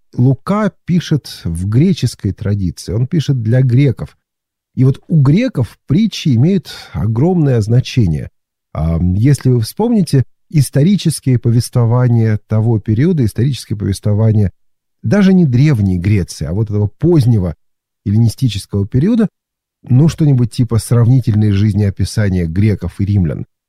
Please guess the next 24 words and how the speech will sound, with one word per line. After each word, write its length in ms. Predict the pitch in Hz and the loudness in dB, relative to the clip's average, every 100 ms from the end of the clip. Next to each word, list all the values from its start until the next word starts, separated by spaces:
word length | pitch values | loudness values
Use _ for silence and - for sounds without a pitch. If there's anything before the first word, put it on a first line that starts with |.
| _ | _
Да, 220 | - 185 - | -2 -2 -2
это 220 | 143 131 | 0 2
рассказы, 560 | 131 - 120 92 - - | 0 0 -2 -2 -6 -8
это 200 | 101 98 | -6 -4
повествование. 720 | 95 90 - 85 69 50 - _ _ _ | -4 -6 -6 -6 -6 -8 -12 _ _ _
Собственно 340 | - 139 - 113 | -4 -2 2 0
говоря, 380 | 101 117 151 127 _ _ | 2 2 2 0 _ _
Лука 540 | 82 80 90 - 143 131 | -6 -4 -2 -2 0 0
в 80 | - | -2
свое 240 | - 98 | -4 -2
Евангелие 640 | 95 90 120 143 123 110 87 _ _ _ _ _ | 0 0 0 2 2 0 -4 _ _ _ _ _
включает 720 | - 135 117 - 175 180 - - _ - | -2 2 2 0 -2 -2 -6 -16 _ -8
и 100 | 131 | -4
другие 380 | 131 135 123 95 | -2 0 0 -2
повествования. 720 | 87 92 - 135 76 - - _ _ _ | -4 -6 -4 -2 -4 -8 -16 _ _ _
Вот 140 | 175 | -6
отсюда 460 | 139 - 139 135 107 _ _ _ _ | -4 -2 0 0 -2 _ _ _ _
притчи 460 | - 131 - - 58 | 2 2 0 -8 -10
и 380 | 69 90 95 85 | -8 -8 -6 -2
заинтересованность 1120 | 92 113 95 95 - 131 110 85 - - - - | 0 0 -2 -4 -2 0 0 -2 -6 -16 -18 -18
Луки 480 | - 120 78 - 73 | -12 -12 -12 -10 -10
в 140 | - | -10
притчах. 500 | - 87 - - - _ _ _ _ _ _ _ | -8 -8 -8 -16 -18 _ _ _ _ _ _ _
Вот, 200 | 139 156 | -2 -2